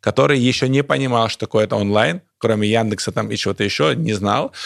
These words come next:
И то, что там может продаваться что-то, а, я предполагал, но что продаваться может оптом,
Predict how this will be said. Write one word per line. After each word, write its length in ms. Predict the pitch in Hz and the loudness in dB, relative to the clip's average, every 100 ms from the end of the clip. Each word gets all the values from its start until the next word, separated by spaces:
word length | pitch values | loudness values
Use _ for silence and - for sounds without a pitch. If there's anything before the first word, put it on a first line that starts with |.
| - - _ | -14 -16 _
И 200 | 123 127 | 0 2
то, 280 | 123 131 135 | 2 4 2
что 200 | - 101 | 0 -6
там 280 | - 123 107 | -2 0 0
может 420 | 95 117 120 98 | 0 0 0 -2
продаваться 680 | 113 110 117 160 - 180 202 | -2 2 2 2 0 -6 -6
что-то, 500 | - - 143 139 139 - - - - - - - | -6 0 0 0 -4 -6 -14 -12 -12 -12 -12 -4
а, 220 | 110 98 | -2 0
я 240 | 107 120 | 2 0
предполагал, 680 | 113 117 107 107 117 156 120 | 0 0 0 2 2 2 0
но 80 | 147 | -4
что 140 | - | -6
продаваться 440 | 113 110 113 107 101 | 0 2 2 0 -2
может 320 | 104 98 - | -2 -2 -4
оптом, 520 | - 175 - 123 98 | 2 2 2 0 0